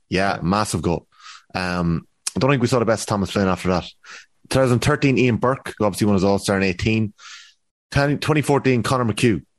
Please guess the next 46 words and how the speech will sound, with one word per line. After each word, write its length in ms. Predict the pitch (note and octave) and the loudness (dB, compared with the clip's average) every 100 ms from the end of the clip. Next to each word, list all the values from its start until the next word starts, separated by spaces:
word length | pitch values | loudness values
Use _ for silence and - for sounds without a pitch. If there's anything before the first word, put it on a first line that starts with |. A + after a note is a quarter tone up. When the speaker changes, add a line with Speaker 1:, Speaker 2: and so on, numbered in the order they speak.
| - | 0
Speaker 1:
Dublin, 340 | G#2+ F2 C#2 _ _ - | 0 0 -4 _ _ -2
under 240 | A#2+ G#2 F#2+ | 0 0 0
twenty-one 880 | A2+ G#2 F#2 D#2+ - - G#2 G2 | 0 2 0 0 -4 -2 2 2
Footballer 240 | F2+ F#2 F2 | 0 -2 0
of 60 | E2+ | 2
the 60 | |
Year. 300 | F2+ F2+ D2+ - - - | 4 2 0 -10 -20 -10
Twenty 240 | - C#3 C3 | -2 0 2
fifteen 540 | C#3 - C3 A#2+ G#2+ | 0 2 2 2 2
is 80 | F#2+ | 0
Colin 260 | A#2+ A2 | -2 0
O'Riordan 320 | G#2 G#2 F#2+ F2 | 2 2 2 -2
from 160 | F#2 | -4
Tipperary, 580 | - - F#2+ F#2+ E2+ C#2+ _ - _ - | -6 0 2 2 0 -2 _ -20 _ -4
A 140 | A2 | -2
F 160 | G2+ - | -2 -2
L. 320 | G#2 F2 D2 - - - - - | -2 -2 -6 -14 -20 -20 -20 -6
Uh, 240 | F2+ F#2 E2+ | -4 -2 -2
obviously 340 | G#2 F2 G#2+ | -4 -2 -2
came 140 | A2 | 0
back 220 | F#2+ G2 G2 | -2 -2 -2
and 80 | |
helped 160 | G2+ - | -2 -2
Tip 160 | G#2+ G2+ | -2 0
win 100 | F#2 | 0
a 40 | |
Munster. 380 | F#2 F2+ - E2 | 0 0 -2 -4
Twenty 280 | - C#3+ C3+ | -2 0 0
sixteen 420 | C#3+ C3 - A#2+ | -2 -2 0 0
is 140 | G2 | 2
Mayo's 300 | G#2 G#2+ G2 | 0 0 0
Diarmuid 260 | - G#2 F#2 | 0 0 0
O'Connor, 420 | E2+ G2+ F#2 D#2+ - _ - | -2 -2 -2 -4 -8 _ -2
who 160 | F#2+ F#2 | 2 2
is 280 | D#2+ - - - | 2 -4 -16 -4
obviously 320 | A#2 A2 G2 G2 | -2 -2 -2 -2
such 180 | G2 | 0
an 60 | F#2+ | -2
important 400 | E2 - G#2+ F2+ | -2 0 0 0
member 240 | F#2 F#2 | 0 0
of 100 | F2 | 0
that 160 | E2 D#2 | 0 0
Mayo 240 | F2+ F2 | 0 0
team 240 | E2 F2+ F2 | 0 0 0
right 120 | C#2 | 0
now. 200 | E2 | -2